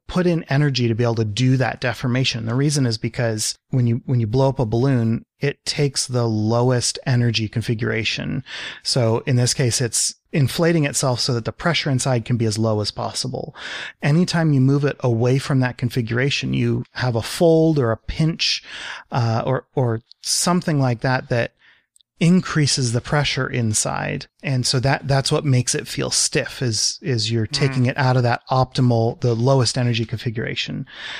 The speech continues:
Speaker 2: Mm-hmm.
Speaker 1: Um, so to make a spacesuit wearable, you have to build in joints that somehow are able to bend to multiple positions without changing the volume that they take up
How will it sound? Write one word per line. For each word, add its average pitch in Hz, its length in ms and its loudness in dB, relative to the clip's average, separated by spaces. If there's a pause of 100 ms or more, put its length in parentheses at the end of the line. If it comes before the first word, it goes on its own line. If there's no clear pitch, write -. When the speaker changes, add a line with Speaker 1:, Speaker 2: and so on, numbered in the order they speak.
(240)
Speaker 2:
Mm-hmm. 127 100 -8
Speaker 1:
Um, 117 360 -4
so 135 300 0
to - 140 -2
make 127 420 0 (500)
a 127 100 -4
spacesuit 120 540 -2 (320)
wearable, 131 720 0 (340)
you 123 140 0
have 127 180 0
to 127 100 -2
build 127 300 2
in 117 220 2
joints 135 720 -2 (420)
that 127 320 -2
somehow 165 960 0 (440)
are 135 220 0
able 147 280 2
to 139 160 -2
bend 143 500 2
to 131 120 0
multiple 120 880 2
positions 123 800 0 (260)
without 127 360 0
changing 123 440 2
the 110 140 2
volume 110 640 2
that 107 160 -2
they 107 120 -4
take 123 320 -6
up 117 240 -6